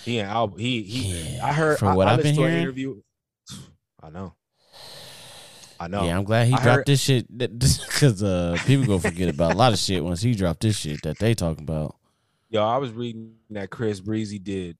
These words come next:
Speaker 1: two hundred and fifty tracks
Speaker 2: To get
Speaker 1: for this
Speaker 2: twenty-three
Speaker 1: album.
Speaker 2: songs.
Speaker 1: Yup. Yup.
Speaker 2: And, and he
Speaker 1: So
Speaker 2: just gave a little bit of a, of the features.
Speaker 1: Yeah,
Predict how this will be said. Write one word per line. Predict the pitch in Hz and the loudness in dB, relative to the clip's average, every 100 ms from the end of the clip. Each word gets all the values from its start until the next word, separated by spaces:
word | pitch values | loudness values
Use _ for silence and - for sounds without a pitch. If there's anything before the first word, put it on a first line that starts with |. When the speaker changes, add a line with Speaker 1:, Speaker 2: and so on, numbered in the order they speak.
| - | -12
Speaker 1:
two | - 131 | -8 -8
hundred | 127 123 113 | -8 -8 -8
and | 101 | -10
fifty | - 113 - | -10 -14 -14
tracks | 98 - 104 85 - - _ _ _ _ - | -14 -8 -6 -8 -14 -20 _ _ _ _ -8
Speaker 2:
To | |
get | 104 98 - | -4 -4 -4
Speaker 1:
for | |
this | - | -2
Speaker 2:
twenty-three | 101 92 92 95 | -2 0 0 0
Speaker 1:
album. | 90 73 | 0 -4
Speaker 2:
songs. | - - - _ _ _ _ _ _ - | -8 -14 -20 _ _ _ _ _ _ -12
Speaker 1:
Yup. | 87 104 - _ _ _ _ _ _ _ _ _ _ _ _ _ _ | -8 -8 -10 _ _ _ _ _ _ _ _ _ _ _ _ _ _
Yup. | - 87 104 101 _ _ _ _ _ - | -14 -10 -10 -12 _ _ _ _ _ -8
Speaker 2:
And, | 87 82 76 | -4 -4 -4
and | - 104 98 | -4 -2 0
he | 123 | 0
Speaker 1:
So | 156 | 2
Speaker 2:
just | 98 - | 0 0
gave | 87 82 | -2 -2
a | 76 | -4
little | 76 80 107 110 | -4 0 2 2
bit | 85 82 - _ _ _ _ _ _ _ _ - | 2 -4 -6 _ _ _ _ _ _ _ _ -8
of | 90 82 | -8 -6
a, | 82 - | -6 -6
of | 82 | -6
the | 76 | -6
features. | - 101 - 64 69 - - _ _ _ _ _ _ _ _ | -4 -4 -4 -8 -8 -10 -12 _ _ _ _ _ _ _ _
Speaker 1:
Yeah, | - | -8